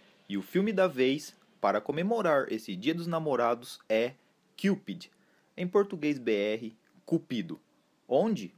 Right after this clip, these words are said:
o alado atirador de flechas é invocado através de bruxaria para se vingar. Depois de ficar terrivelmente envergonhada pelas garotas malvadas da escola,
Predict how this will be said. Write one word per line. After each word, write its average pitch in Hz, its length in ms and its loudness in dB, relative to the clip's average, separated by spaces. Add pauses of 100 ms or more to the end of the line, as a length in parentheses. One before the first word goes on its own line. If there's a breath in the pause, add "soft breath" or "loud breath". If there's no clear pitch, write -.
(100)
o 90 200 -4
alado 110 320 2
atirador 101 480 -2
de 98 120 -12
flechas 143 680 -4
é 143 300 -2
invocado 196 800 0
através 123 680 0
de 107 200 -10
bruxaria 117 600 -4
para 113 240 -2
se 113 140 -10
vingar. 107 420 -6 (1500 soft breath)
Depois 202 360 0
de 226 80 -6
ficar 127 400 0
terrivelmente 113 640 -4
envergonhada 107 720 -2
pelas 90 280 -4
garotas 95 480 -2
malvadas 92 520 0
da 90 100 -2
escola, 101 500 2